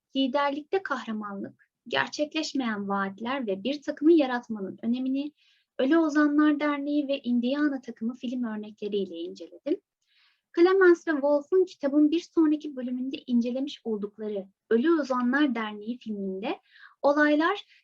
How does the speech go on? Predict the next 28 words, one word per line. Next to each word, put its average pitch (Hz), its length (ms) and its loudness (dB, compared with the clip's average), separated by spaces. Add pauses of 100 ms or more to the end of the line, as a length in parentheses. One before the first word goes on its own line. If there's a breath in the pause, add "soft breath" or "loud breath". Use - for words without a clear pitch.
geneleklere 294 760 2
bağ-, 269 320 -2 (180)
geleneklere 269 680 -2
olan 247 360 -2
bağlılığı 277 680 -2
ve 277 80 -2
son 349 340 0
derece 226 320 -2
katı - 300 -10
kurallarıyla 269 680 -4
tanınan 208 540 -8 (120)
bir 247 180 -6
okul 247 360 -8
olan 208 340 -2
Welton 311 540 -2
Akademisi'nde 196 720 -12
geçmektedir. - 840 -16 (640 soft breath)
Edebiyat 330 480 2
öğretmenliği 320 720 0
görevini 294 420 -2
üstlenen 269 540 -6
John 262 280 -2
Keating, 294 560 -4 (120)
bu 240 160 -4
rolü 254 360 -4
Robin 240 340 -2
Williams 208 500 -6
oynamaktadır. 196 800 -8